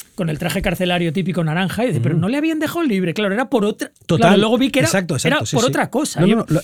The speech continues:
Speaker 2: lo detienen por otra movida en, sí,
Speaker 1: Claro.
Speaker 2: sí, en los años do-, en los años dos mil. Eh, esta es un poco la historia de, de O J como súper reducida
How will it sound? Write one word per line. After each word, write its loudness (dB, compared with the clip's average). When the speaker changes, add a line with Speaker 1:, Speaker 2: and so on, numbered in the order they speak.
Speaker 2:
lo 4
detienen 2
por 0
otra 0
movida 2
en, -2
sí, -6
Speaker 1:
Claro. -2
Speaker 2:
sí, -10
en -6
los -2
años -2
do-, -4
en -4
los 0
años 0
dos -2
mil. -4
Eh, 2
esta 0
es 2
un 2
poco 0
la 2
historia 0
de, -2
de -2
O 2
J 0
como -4
súper -2
reducida 0